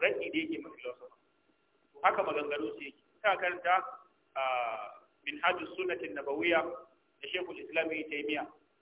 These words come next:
za ka yadda yake kawo maganganu, zai kawo yadda suke faɗa, yadda ba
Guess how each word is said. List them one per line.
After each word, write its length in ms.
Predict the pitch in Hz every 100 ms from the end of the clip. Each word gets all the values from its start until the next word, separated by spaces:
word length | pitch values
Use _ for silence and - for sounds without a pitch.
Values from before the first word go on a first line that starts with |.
| _
za 120 | 165 175
ka 80 |
yadda 160 | 175 175
yake 220 | 165 165 147
kawo 240 | 160 180 175
maganganu, 560 | 147 143 143 147 147 - _ _ _ _
zai 160 | 214 202 -
kawo 320 | 190 208 208 214 214 - - - - _ _ _ _ _ _ _ _ _ -
yadda 260 | 220 - 180
suke 220 | - 185
faɗa, 260 | 160 147 151 151 - - -
yadda 200 | 180
ba 80 | 190